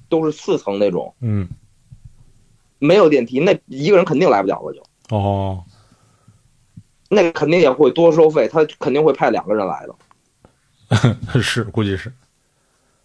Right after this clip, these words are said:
Speaker 1: 对，他一个人肯定搬，搬不动。
Speaker 2: 对，对。
Speaker 1: <laughs> 就搬，就算搬一趟，他下四楼，那估计得下个二十分钟了。他搬完冰箱再搬洗衣机，估计就悬了。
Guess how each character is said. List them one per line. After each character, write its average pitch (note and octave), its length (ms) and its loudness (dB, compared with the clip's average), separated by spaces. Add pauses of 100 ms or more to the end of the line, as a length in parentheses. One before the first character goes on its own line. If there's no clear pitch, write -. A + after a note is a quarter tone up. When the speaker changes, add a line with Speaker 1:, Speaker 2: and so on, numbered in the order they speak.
(200)
Speaker 1:
对， F#3 120 4
他 G#3+ 80 2
一 G3 120 -2
个 A3+ 60 0
人 A3 80 0
肯 G#3+ 80 0
定 G3 100 -2
搬， D3+ 200 -4
搬 D3 140 0
不 C3 60 -4
动。 A#2+ 120 0
Speaker 2:
对， C3 160 2
对。 G2 340 -4 (320)
Speaker 1:
<laughs> - 320 -16
就 B3+ 80 2
搬， C#4+ 300 0 (100)
就 D4 140 2
算 C4+ 220 -2
搬 B3+ 160 0 (140)
一 F3 180 -8
趟， F3 280 -4 (320)
他 C4 120 -2
下 G3 240 0
四 F3+ 260 -6
楼， C#3 240 0
那 G3+ 220 0
估 G3 180 -4
计 D#3 160 -4
得 B2 240 -2
下 F3+ 300 2
个 B2 80 2
二 B2+ 180 2
十 A#2 60 0
分 C#3 140 -2
钟 C3+ 200 -2
了。 G2 140 -8 (640)
他 G#4+ 140 -8
搬 A#3 240 0
完 F#3+ 140 -2
冰 F#3+ 160 -4
箱 F#3+ 140 -4
再 D#3+ 120 -2
搬 D#3+ 200 -2
洗 A#2 140 -10
衣 A#2+ 40 -8
机， D3 140 -6
估 E3+ 180 -2
计 F3+ 120 -4
就 C3 120 2
悬 G#2+ 200 -2
了。 A#2 240 0